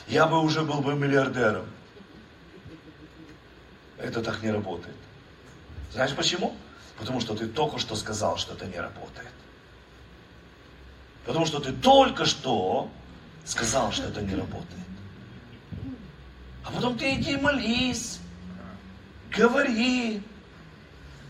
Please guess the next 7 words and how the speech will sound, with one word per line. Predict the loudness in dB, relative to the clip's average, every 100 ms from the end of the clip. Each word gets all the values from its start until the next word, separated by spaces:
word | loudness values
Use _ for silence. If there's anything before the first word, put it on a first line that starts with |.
| -18 -16 -8
Поэтому | -6 0 2 4 2 0 -8 -10 -12 -10 -2
вот | 0
эта | 0 0
формула | 6 8 8 6 8 6 6 -6 -14 -18 -20 -20 -20 -16
Гавриила | -2 -2 0 0 0 2
и | 0
Захарии, | -2 0 0 0 -4